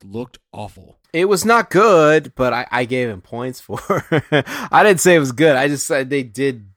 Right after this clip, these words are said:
Speaker 2: I think I'm, I think I'm at where, uh,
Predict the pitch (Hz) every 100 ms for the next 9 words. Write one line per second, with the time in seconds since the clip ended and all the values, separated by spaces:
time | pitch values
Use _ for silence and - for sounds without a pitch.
0 | _ _ _ _ 139 170 220 165 170 175
1 | - 175 285 226 196 185 165 - 135 -
2 | 135 127 123 120 107 107 104